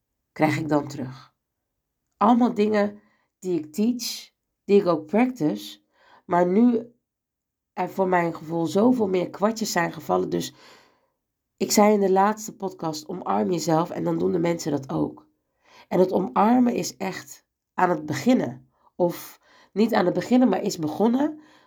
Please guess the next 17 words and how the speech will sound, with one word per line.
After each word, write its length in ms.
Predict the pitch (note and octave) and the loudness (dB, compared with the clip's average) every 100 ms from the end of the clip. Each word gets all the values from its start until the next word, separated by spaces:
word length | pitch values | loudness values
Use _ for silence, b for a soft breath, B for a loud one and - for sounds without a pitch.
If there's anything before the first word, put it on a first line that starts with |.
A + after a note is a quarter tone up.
| B | B
maar 120 | E3 | 0
heeft 200 | A#3 A#3 | 2 2
een 180 | G3 D#3+ | -2 2
diepere 420 | A#3 A#3+ G3 E3+ | 0 2 0 2
laag 380 | E3 F#3+ G3 - | 4 2 2 -4
gekregen. 600 | C#3 C3 C3+ D3+ - - _ _ _ _ | -10 -10 -12 -14 -16 -20 _ _ _ _
Hetzelfde 540 | D3+ - A3 B3+ - | -8 2 6 6 2
als 120 | F#3+ | -2
met 140 | F#3 F3+ | -2 -4
het 140 | D#3 | -6
vrijgeven, 680 | - E3+ D#3+ F#3 G#3 G#3 F#3 | -4 -4 -2 -2 -2 -2 -4
het 140 | F3+ | -4
vrij 200 | - D#3+ | -2 -2
ontvangen 560 | D#3+ - G3 A3 A#3+ A#3+ B B B B B B | -2 -2 -2 0 -2 -6 B B B B B B
en 180 | G3+ F#3 | 0 4
durven 340 | A#3 C4 G#3 | 6 4 0
vragen. 640 | - A3+ A#3 D#3+ D3 - | -6 -4 -4 -8 -14 -20